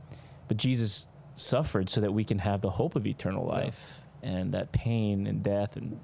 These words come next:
Speaker 1: disease ultimately will be put away with.
Speaker 2: Yeah.
Speaker 1: And, um,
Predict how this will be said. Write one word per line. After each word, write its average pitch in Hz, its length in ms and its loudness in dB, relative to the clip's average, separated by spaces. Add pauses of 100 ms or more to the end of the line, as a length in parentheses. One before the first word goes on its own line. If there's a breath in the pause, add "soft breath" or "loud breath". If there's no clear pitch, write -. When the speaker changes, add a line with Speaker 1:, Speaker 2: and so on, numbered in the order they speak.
(120)
Speaker 1:
disease 104 720 0 (200)
ultimately 101 640 0
will 110 120 -2
be - 120 -4
put - 180 2
away 95 240 0
with. 104 260 -4 (220)
Speaker 2:
Yeah. 101 200 -2 (460 loud breath)
Speaker 1:
And, 92 220 0
um, 90 280 0